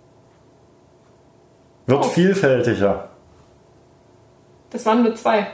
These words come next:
Speaker 1: Ja, und ich gleiche den Überschuss vom Ananas.
Speaker 2: <laughs>
Speaker 1: Im Schnitt stimmt's.
Speaker 2: Okay.
Speaker 1: Weil du kannst ja jetzt auch Dinge erzählen, solange das sich von deiner Verschwiegenheitserklärung im Staatsdienst umfasst, ne?
Speaker 2: Ja, das muss man dann mal sehen.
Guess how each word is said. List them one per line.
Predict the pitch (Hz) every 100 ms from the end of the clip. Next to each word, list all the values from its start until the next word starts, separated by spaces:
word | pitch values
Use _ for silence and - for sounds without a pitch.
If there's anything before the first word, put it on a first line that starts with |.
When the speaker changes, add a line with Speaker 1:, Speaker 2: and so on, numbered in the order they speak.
| - -
Speaker 1:
Ja, | 135
und | 135 - - -
ich | 123
gleiche | - 101 95
den | 87 87
Überschuss | 87 87 82 78
vom | -
Ananas. | 76 78 78 76 76 -
Speaker 2:
<laughs> | 285 247 -
Speaker 1:
Im | 101
Schnitt | - -
stimmt's. | - 76 -
Speaker 2:
Okay. | 71 277 370 - - - - -
Speaker 1:
Weil | 127 127 127
du | 120
kannst | 143 139
ja | 143
jetzt |
auch | 156 156
Dinge | 170
erzählen, | 135 123 113 104
solange | 92 92 92
das | 87 85 -
sich | 85 82
von | 82
deiner | 85 82
Verschwiegenheitserklärung | 80 82 87 80 - - 85 80 80 80
im | 80
Staatsdienst | - 76 - - 71 -
umfasst, | - - - - 104
ne? | - - - - - -
Speaker 2:
Ja, | 247 196
das | 196
muss | 254 247
man | 233
dann | 220
mal | 208
sehen. | 214 226